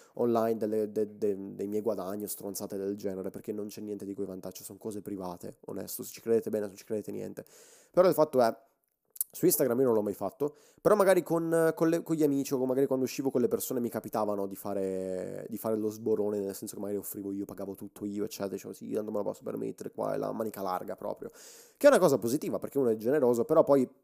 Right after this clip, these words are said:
ti rendi conto che attrae le persone sbagliate, perché magari poi si sparge la voce, no? E quindi tu vedi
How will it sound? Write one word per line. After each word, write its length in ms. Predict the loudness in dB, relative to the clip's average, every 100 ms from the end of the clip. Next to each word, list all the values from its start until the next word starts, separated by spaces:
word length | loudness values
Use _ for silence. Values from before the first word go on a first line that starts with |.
| _
ti 100 | 0
rendi 160 | 2 4
conto 200 | 2 0
che 60 |
attrae 280 | -2 2 4
le 100 | 4
persone 320 | 0 -4 -4
sbagliate, 460 | -2 -2 0 -2 -2
perché 240 | -8 -8
magari 260 | -4 0 0
poi 120 | 0
si 140 | -4
sparge 380 | -8 -4 -2 0
la 80 | 0
voce, 320 | 0 -2 -4
no? 120 | -4 -4
E 60 |
quindi 260 | -4 -10 -10
tu 200 | -8 -6
vedi 320 | -4 -4 -8